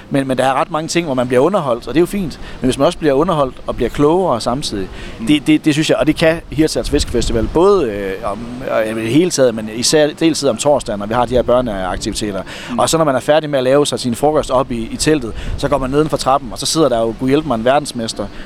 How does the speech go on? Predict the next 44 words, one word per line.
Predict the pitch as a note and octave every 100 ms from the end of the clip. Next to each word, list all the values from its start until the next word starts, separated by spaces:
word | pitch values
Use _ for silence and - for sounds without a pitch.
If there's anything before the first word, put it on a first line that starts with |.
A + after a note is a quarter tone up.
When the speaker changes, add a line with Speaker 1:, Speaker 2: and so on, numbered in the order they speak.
| - -
Speaker 1:
oppe | C3 B2+
i |
dommerpanelet, | A2+ B2+ C3+ A#2+ A2 G#2 G2+
og, | G#2 G#2
øh, | G#2+ A2+ G#2+ G#2 A#2+
nogle | B2+ C#3+
af |
de | B2
allerbedste | C3+ A#2 A#2+ -
kokke, | C3 B2+
vi | G#2
har | A#2 A2
i |
Nordjylland, | A#2 A#2+ G#2+ G2+
står | B2+ A2
rundt | A#2+ G#2+
omkring | A#2+ A2
i |
køkkenerne | B2+ A#2+ G#2+ F2+
og | A2
arbejder. | G2+ F2 D#2+ - -
Så | -
altså, | G#2 F#2 - G#2 - - -
det, | C3 B2+
det | A#2
er | A#2+
virkelig | B2+ C3+ A#2 G2
en, | G2
øh, | F2+ G#2+
en | A2+
tur | - C3+ G#2
værd | A2 F#2+ F2 F2
at | F#2+
lade | G#2
sig | G#2+
inspirere | G2 - G#2+ A2+
og | F#2+
se, | A#2+
hvad | G2+
man | F#2+
kan | A2+
med | A#2
sine | A2 A2
hænder. | A2+